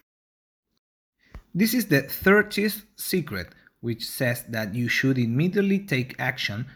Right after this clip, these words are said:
on tasks that will take fewer than five minutes to accomplish and avoid returning to the same task over and over. Just consider the straight A student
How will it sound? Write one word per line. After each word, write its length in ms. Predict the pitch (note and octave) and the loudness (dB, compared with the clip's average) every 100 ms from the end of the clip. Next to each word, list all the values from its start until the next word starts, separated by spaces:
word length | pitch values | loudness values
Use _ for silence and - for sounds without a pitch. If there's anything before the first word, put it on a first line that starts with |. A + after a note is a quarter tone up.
| _ C3 | _ -2
on 180 | B2+ | -2
tasks 380 | C3 F3+ F#3 - | 2 4 4 0
that 260 | A#2+ A#2+ G#2+ | -2 -2 -2
will 200 | A#2+ A2+ - | -4 -4 0
take 320 | D#3 E3 - | 2 0 -4
fewer 520 | - E3+ F3 C3 A#2 | -4 2 4 4 0
than 240 | G#2+ G#2+ | -4 -8
five 340 | - - B2 B2+ | -6 0 0 2
minutes 400 | A#2+ A2+ A2+ - | 0 0 -2 -4
to 140 | C3 | -4
accomplish 580 | A#2+ E3 C#3 - A#2+ - - - - | -2 0 -2 -2 -6 -8 -16 -16 -2
and 140 | D3+ | 2
avoid 380 | D#3 D#3 D#3+ D#3 | 4 4 2 2
returning 640 | C#3 C#3 - F#3+ F#3+ G3 G3 | -2 -4 -2 2 4 4 2
to 120 | C3 | -2
the 80 | A#2+ | -6
same 480 | - C#3 C3+ C#3+ | -4 -2 0 0
task 500 | D3 C3+ G#2 A2 - - | 0 0 -2 -4 -12 -8
over 260 | A#2 A2+ A#2 | -6 -4 -4
and 180 | A2+ | -2
over. 360 | D#3 A#2+ G2+ - _ _ - - - _ _ - | -2 -2 -6 -18 _ _ -20 -20 -20 _ _ 0
Just 200 | A#3+ B3 | 0 2
consider 540 | D#3 C#3+ - C#3 C#3+ | 0 2 2 4 4
the 220 | G#2+ A2+ | 2 -4
straight 440 | A#2 - A#3 G#3 G3 | -6 0 2 2 2
A 220 | C3+ C#3+ | 2 2
student 540 | C#3 - D#3 A2 A2 | 0 0 0 2 -4